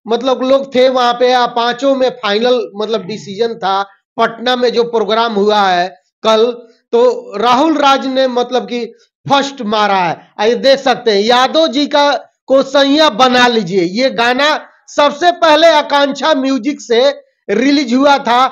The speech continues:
आकांक्षा म्यूजिक से ही गाना ये लेके आते रहते थे राहुल राज।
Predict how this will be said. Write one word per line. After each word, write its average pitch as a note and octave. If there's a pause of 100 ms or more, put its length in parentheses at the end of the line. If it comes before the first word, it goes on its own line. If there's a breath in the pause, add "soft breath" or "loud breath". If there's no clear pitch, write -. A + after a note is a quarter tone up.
(240 loud breath)
आकांक्षा B3+
म्यूजिक C#4
से C#4+
ही C4 (180 loud breath)
गाना B3+
ये C4
लेके C4
आते A#3+
रहते B3
थे A#3+
राहुल A3+
राज। D#3